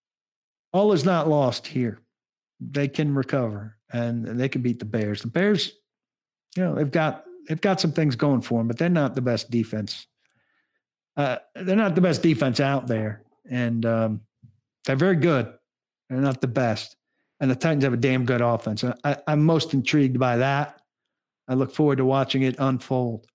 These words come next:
You need to be a member of paul kuharsky dot com. Five ninety-nine a month is, uh, really nothing. Price of a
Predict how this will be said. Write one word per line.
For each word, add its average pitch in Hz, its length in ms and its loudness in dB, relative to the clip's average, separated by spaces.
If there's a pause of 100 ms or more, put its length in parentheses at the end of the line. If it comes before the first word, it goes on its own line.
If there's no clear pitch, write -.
(380)
You 170 80 2
need 202 160 6
to 202 60 4
be 202 120 4
a 190 60 4
member 185 260 4
of 151 80 -2
paul 185 180 2
kuharsky 156 440 2
dot 147 180 -2
com. 139 300 -2
Five 160 320 -2
ninety-nine 139 580 0
a 120 40 -4
month 131 420 -2
is, 120 340 -8
uh, 120 220 -2 (580)
really 190 260 4
nothing. 147 460 0
Price 156 240 -2
of 143 80 -6
a 120 180 -4